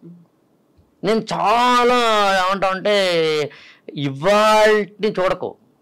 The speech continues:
Speaker 2: ఏదో తెలుగు సినిమాలో కళ్ళున్నోడు ముందు చూస్తాడు, దిమాగ్ ఉన్నోడు దునియా మొత్తం చూస్తాడు అన్నట్టుగా నువ్వు దునియా మొత్తం చూడు,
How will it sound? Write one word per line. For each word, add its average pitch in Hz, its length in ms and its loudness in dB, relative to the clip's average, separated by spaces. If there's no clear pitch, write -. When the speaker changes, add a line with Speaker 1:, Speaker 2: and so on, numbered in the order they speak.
Speaker 2:
ఏదో 170 140 2
తెలుగు 156 280 -2
సినిమాలో 180 420 0
కళ్ళున్నోడు 180 480 0
ముందు 175 220 -2
చూస్తాడు, 185 360 0
దిమాగ్ 170 320 2
ఉన్నోడు 175 200 0
దునియా 170 260 -2
మొత్తం 165 320 -2
చూస్తాడు 156 280 0
అన్నట్టుగా 156 300 0
నువ్వు 147 240 -4
దునియా 185 300 0
మొత్తం 208 340 -2
చూడు, 156 240 -2